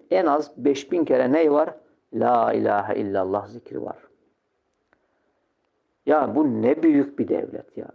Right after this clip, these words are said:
Efendi Hazretlerimiz boşuna mı diyor daha anamın karnındayken tarikat dersi almak isterdim diye. Bu öyle bir devlet ki adamın ömrü geliyor, geçiyor efendim.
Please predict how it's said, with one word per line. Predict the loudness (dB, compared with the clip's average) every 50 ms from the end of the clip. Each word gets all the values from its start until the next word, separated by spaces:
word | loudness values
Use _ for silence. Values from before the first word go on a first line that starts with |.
| _ _ -2
Efendi | -2 0 2 0 0 0 0
Hazretlerimiz | 0 2 2 2 2 2 0 0 2 0 2 2 2 0 -2 -2 -2
boşuna | -2 -2 -2 -2 -4 -4 -2 0 2
mı | 2 2 2
diyor | 4 4 2 2 2
daha | 0 0 0 0 0
anamın | 0 0 0 0 2 2 0 0
karnındayken | -2 -2 -2 0 0 0 0 0 0 0 -2 0 -2 -4 -4 -4
tarikat | -4 -2 -2 -2 -2 -2 -4 -6 -2 -2
dersi | -2 -2 -2 -2 -6 -4
almak | -2 -2 -2 -2 -6 -8 -10 -12
isterdim | -6 -4 -4 -4 -4 -6 -10 -12 -12
diye. | -8 -10 -10 -10 -10 _ _ _ _ _ _ _ _ _ _ _ _ _ _ _ _ _ -4
Bu | -2 0 2
öyle | 4 4 4 2 2 0
bir | 2 2
devlet | 2 2 2 2 0 -2 -4
ki | -8 -12 -12 -12 _ _ _ _ _ _ _ _ _ _ _ _ _ _ _ _ _ -4
adamın | -2 0 2 2 2 2 2 0 0 -2 0
ömrü | 0 2 2 4 4 2 2 2 2 0 0 -2 -4 -2
geliyor, | 0 2 4 4 4 4 4 4 4 4 2 0 -2 -6 -8 -4
geçiyor | 0 0 0 0 -2 -2 0 2 2 4 4 2 2 0 -2 -2 -2
efendim. | 0 0 0 2 0 0 0 0 -2 0 -2 -2 -2 -4 -10 -12